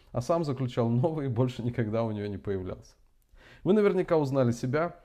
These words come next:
и работу таких экспертов, которые приходили, возможно, и к вам домой, или вы к ним на консультации, или даже в вашем банке,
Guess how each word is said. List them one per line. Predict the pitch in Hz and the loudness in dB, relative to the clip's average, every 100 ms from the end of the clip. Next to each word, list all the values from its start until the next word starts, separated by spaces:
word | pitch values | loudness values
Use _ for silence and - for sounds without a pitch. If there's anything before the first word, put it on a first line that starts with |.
| - | -6
и | 135 | 2
работу | 131 131 127 | 4 4 0
таких | 120 120 117 | -2 -2 -2
экспертов, | 117 - 147 147 147 - | -2 -6 -4 -2 -2 -4
которые | 120 120 117 | -2 2 2
приходили, | 113 107 113 123 | 0 -6 -2 0
возможно, | 113 95 104 87 95 | 0 0 -4 -6 -8
и | |
к | 90 | -4
вам | 139 160 | -2 -2
домой, | 143 139 131 123 - _ | -2 -2 -2 -2 -6 _
или | 262 160 | -4 2
вы | 104 131 | 4 4
к | 131 | 2
ним | 135 | -2
на | 131 | 0
консультации, | 123 120 120 110 117 113 110 | 0 -2 -2 0 0 0 -8
или | - 156 | -6 -2
даже | 107 95 92 | 0 0 -2
в | |
вашем | 92 - 95 | -6 -6 -4
банке, | 92 147 139 127 120 | 0 0 0 -6 -8